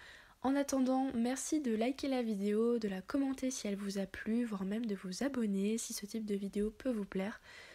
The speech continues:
Merci à toutes celles et ceux qui le font déjà et bonne écoute pour ce dernier extrait. Se désencombrer de tout ce qui n'est pas soi, de tout ce qui ne correspond pas à ses goûts, à ses aspirations,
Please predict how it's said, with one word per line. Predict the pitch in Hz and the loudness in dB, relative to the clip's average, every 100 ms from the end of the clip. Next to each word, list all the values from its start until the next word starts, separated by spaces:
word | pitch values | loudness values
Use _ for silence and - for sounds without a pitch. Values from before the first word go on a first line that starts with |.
| - 220 | -6 0
Merci | 262 - 269 | 0 2 0
à | |
toutes | 262 240 | 0 0
celles | 233 214 | 0 0
et | 208 | 0
ceux | 240 | -2
qui | 247 208 | -2 0
le | 202 | 0
font | - 254 | -2 0
déjà | 233 196 190 190 226 - | 2 2 2 -2 -4 -4
et | 180 | 0
bonne | 214 277 | 2 2
écoute | 220 - 233 | 0 -4 -6
pour | - 196 | -6 -8
ce | 185 | -6
dernier | 196 202 196 | -2 -2 -4
extrait. | 190 - - - - - - - | -6 -12 -16 -18 -20 -20 -20 -12
Se | - 226 | 4 6
désencombrer | 269 330 370 269 226 254 | 8 8 6 6 6 6
de | 240 | 6
tout | 202 311 | 2 0
ce | - | 2
qui | - | 4
n'est | 214 | 4
pas | 208 247 | 4 2
soi, | - - 196 254 - - - - 240 | 0 0 0 -2 -14 -20 -20 -6 4
de | 240 | 4
tout | - | 4
ce | - | -2
qui | - | 4
ne | 233 | 6
correspond | 226 247 247 - 226 | 6 4 2 2 2
pas | 269 262 | 4 4
à | |
ses | 254 214 | 2 0
goûts, | 185 202 - - - - | 0 -2 -6 -20 -12 -2
à | |
ses | 208 220 226 | 0 4 4
aspirations, | 262 - 233 220 214 - 208 | 4 2 2 4 2 -2 -4